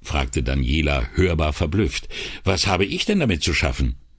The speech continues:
„Darüber bin ich mir selbst noch nicht im Klaren, und deshalb würde ich das gern persönlich besprechen“, sagte Brunetti. „Mir ist es lieber, wir klären das gleich“, entgegnete sie, und ihre Stimme klang plötzlich hart.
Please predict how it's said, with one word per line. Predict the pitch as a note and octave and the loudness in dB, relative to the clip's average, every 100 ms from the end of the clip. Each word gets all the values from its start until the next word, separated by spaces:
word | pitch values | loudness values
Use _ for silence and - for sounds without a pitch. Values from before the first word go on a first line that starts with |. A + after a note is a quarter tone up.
| _ - _ - - _ _ - _ - | _ -20 _ -20 -20 _ _ -20 _ -4
„Darüber | F#2+ G#2+ B2+ C#3+ | -2 2 2 2
bin | C3+ B2+ A2 | 2 0 0
ich | G#2 | 0
mir | A#2+ G#2+ | 0 2
selbst | F2 G#2+ - - | 2 2 0 0
noch | G#2 F2+ | 0 2
nicht | D#2+ C#2+ | 2 0
im | - F#2 | 0 0
Klaren, | D#2+ D2 A#1 A1 G1+ - - - _ - | 2 2 0 -2 -6 -10 -20 -20 _ 0
und | E2+ C#2 - | 2 2 0
deshalb | F2+ A2+ A2 - | 2 0 0 0
würde | D#2+ E2 | 0 0
ich | D#2+ | -2
das | - - | -2 -2
gern | D2+ D2+ E2 | 0 0 0
persönlich | E2 C2+ E2 C#2 B1+ | 0 2 2 2 0
besprechen“, | - - - - - - - - | -4 -4 -4 -6 -8 -10 -16 -8
sagte | - - - | -6 -4 -6
Brunetti. | G#2 - F#2+ - - - - - _ _ | -6 -4 -6 -8 -10 -12 -20 -20 _ _
„Mir | - B2 F#3+ | 2 4 6
ist | F#3+ - | 4 2
es | D#3 C3 | 2 2
lieber, | D3 C#3+ B2+ | 4 4 2
wir | A2+ | 2
klären | A2+ G2+ G#2+ | 2 2 2
das | G#2 | 2
gleich“, | - F2 A1 - - - - | 2 0 0 -4 -10 -14 -6
entgegnete | C#2+ C2+ D2 C2 C2 B1+ C2 | -2 0 0 2 2 0 0
sie, | A#1 D2 C#2 - - - - | 0 0 -2 -4 -16 -20 -2
und | F#2+ F2+ | 0 0
ihre | G2+ F#2 G2 | 2 2 2
Stimme | - - G#2+ A#2+ | 0 2 2 2
klang | - A2 F#2 F2+ | 0 0 2 0
plötzlich | - D#2 - G2+ - | 0 0 0 -2 0
hart. | E2 - - | -2 -2 -6